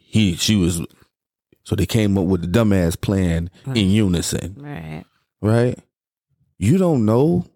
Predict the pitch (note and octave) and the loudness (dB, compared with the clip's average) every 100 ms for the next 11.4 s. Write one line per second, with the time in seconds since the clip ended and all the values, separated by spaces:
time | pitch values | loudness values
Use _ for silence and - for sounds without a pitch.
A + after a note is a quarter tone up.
0 | _ _ _ _ _ _ _ _ _ B2 | _ _ _ _ _ _ _ _ _ -4
1 | A#2+ C3 D#3 C3+ A#2+ C#3 B2 A2+ - D3 | 0 2 2 0 0 -2 -2 -2 0 0
2 | - F3 F3+ _ _ _ _ _ _ _ | 0 -4 -4 _ _ _ _ _ _ _
3 | _ _ _ _ _ _ _ - E3 E3 | _ _ _ _ _ _ _ -6 -6 -2
4 | F3 E3+ G#3 F#3 C#3+ D3+ D3+ C3 C#3 D#3 | -2 0 0 0 0 -2 -4 -6 -2 -2
5 | C#3 B2+ C#3 _ _ _ _ _ _ _ | -4 -10 -20 _ _ _ _ _ _ _
6 | - F3+ G#3 B2 B2 - D#3+ F#3+ F#3 F3 | -2 2 2 0 -2 -2 0 0 2 2
7 | E3+ D3+ G2 - _ _ _ _ - - | 2 2 0 -6 _ _ _ _ -10 -2
8 | F3 C3+ A2+ D#3+ A3 A3+ D#3 D3 C#3+ _ | 0 0 0 0 2 0 0 -2 -6 _
9 | _ _ _ _ - D3 C3+ D#3 F#3+ F#3+ | _ _ _ _ -2 0 2 2 0 0
10 | F3+ E3+ D#3+ D3+ D3+ F3+ D#3 G2 - A3+ | -2 0 0 0 -2 0 0 0 0 -2
11 | E3 - - | -2 -4 -8